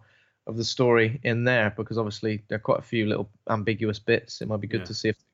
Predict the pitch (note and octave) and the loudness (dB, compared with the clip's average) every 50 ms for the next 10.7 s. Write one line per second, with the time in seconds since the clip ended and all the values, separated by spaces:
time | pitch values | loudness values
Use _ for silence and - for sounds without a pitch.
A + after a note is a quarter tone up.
0 | _ - A#2 - - - - A#2+ A#2 A#2 B2 B2 - - _ _ _ _ _ _ | _ -6 -6 -6 -6 -4 0 2 2 2 2 0 -2 -4 _ _ _ _ _ _
1 | _ _ _ _ _ - C#3+ D3 C#3+ - C#3+ D3 C#3+ C#3 C#3 C#3 C#3 C#3 C#3 C#3 | _ _ _ _ _ -12 -12 -10 -8 -6 -4 -4 -2 -2 -2 -4 -6 -8 -12 -14
2 | - _ _ _ _ _ _ _ _ _ _ _ _ _ _ _ _ _ _ - | -18 _ _ _ _ _ _ _ _ _ _ _ _ _ _ _ _ _ _ -14
3 | G#2 F#2 E2+ E2 - - G2 F#2+ G2 F2+ F2 - F#2+ F#2+ F2+ F#2+ A2 A2+ A2 A2 | -12 -12 -12 -12 -14 -16 -16 -14 -14 -12 -12 -10 -10 -8 -6 -4 -2 -2 0 0
4 | A2 G2+ G2+ - _ _ _ _ _ _ _ _ _ _ _ _ _ _ _ _ | -2 -2 -6 -12 _ _ _ _ _ _ _ _ _ _ _ _ _ _ _ _
5 | _ _ _ _ _ _ _ _ _ _ - F#2+ - - G2+ G2 F#2 F2 F2 F2 | _ _ _ _ _ _ _ _ _ _ -20 -20 -20 -16 -12 -10 -10 -10 -10 -10
6 | F#2+ F2 F2 D#2+ - - _ _ _ - - - - - - - - - - - | -10 -12 -12 -14 -18 -20 _ _ _ -12 -10 -10 -8 -10 -12 -14 -16 -16 -10 -4
7 | G#2 G#2 G#2 G#2+ G#2+ G#2+ G#2+ G#2+ G#2+ - - - - - - - - - - - | -2 0 0 0 0 -2 -2 -6 -8 -6 -4 -2 -2 0 0 0 0 -2 -4 -10
8 | _ _ _ - _ _ - C3+ C#3 C3 - - B2+ A#2+ A#2+ A#2+ A#2+ A#2 B2+ C3+ | _ _ _ -20 _ _ -4 -2 0 0 2 2 2 2 0 -2 -4 -4 0 2
9 | C3+ C3 B2 A#2+ G2 A#2+ A#2 A2 G#2+ G2 F#2 G#2 F#2 F2 - - - - _ _ | 2 2 2 0 -2 -4 -4 -4 -6 -6 -6 -6 -6 -8 -8 -14 -20 -20 _ _
10 | _ - A#2 G#2+ A2 G2+ F#2 - - B2+ A#2+ A#2+ A#2+ A#2 | _ -12 -10 -6 -6 -6 -6 -4 -2 -2 -2 -2 -2 -6